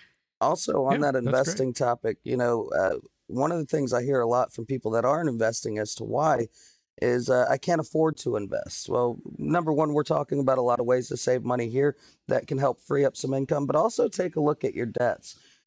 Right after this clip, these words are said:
Speaker 1: Uh, there's a lot of people that are paying, you know, three percent on their mortgage, and they're making double payments because they wanna pay their mortgage off faster, but they could be taking that second payment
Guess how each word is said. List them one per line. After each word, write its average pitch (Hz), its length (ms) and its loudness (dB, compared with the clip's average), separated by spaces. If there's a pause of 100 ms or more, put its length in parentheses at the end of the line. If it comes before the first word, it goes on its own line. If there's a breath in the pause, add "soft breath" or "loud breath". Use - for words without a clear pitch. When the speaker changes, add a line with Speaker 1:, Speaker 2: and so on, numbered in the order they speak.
(100)
Speaker 1:
Uh, 104 280 -2 (120)
there's 143 560 -2 (160)
a 127 140 2
lot 131 340 0
of 170 100 -2
people 135 340 0
that 123 140 2
are 123 80 2
paying, 127 440 2
you 123 80 0
know, 120 100 0
three 123 320 -4
percent 143 560 0 (220)
on 123 140 0
their 120 120 -2
mortgage, 143 540 -2 (360 soft breath)
and 151 160 0
they're 151 60 0
making 156 320 0
double 135 260 0
payments 175 420 -2
because 139 280 -2
they 135 80 0
wanna 139 220 0
pay 135 180 -2
their 127 100 0
mortgage 156 380 -2
off 104 200 0
faster, 117 420 -2
but 131 180 -2
they 143 140 0
could 175 220 -4
be 160 200 2
taking 151 380 -2
that 135 200 0
second - 380 -2
payment 170 360 0